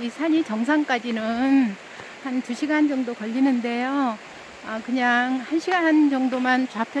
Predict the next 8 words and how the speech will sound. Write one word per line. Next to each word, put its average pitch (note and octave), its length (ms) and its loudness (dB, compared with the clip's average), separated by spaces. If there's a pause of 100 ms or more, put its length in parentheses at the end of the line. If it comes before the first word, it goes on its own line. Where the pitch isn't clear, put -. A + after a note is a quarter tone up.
찍고 C#4 680 0 (400)
지금 B3 600 -6
거의 A#3+ 200 -2
다 B3 180 0
내려왔습니다. B3 1160 0 (500)
아, A#3+ 760 -6 (300)
저 C4 200 0
위에서, C4+ 760 0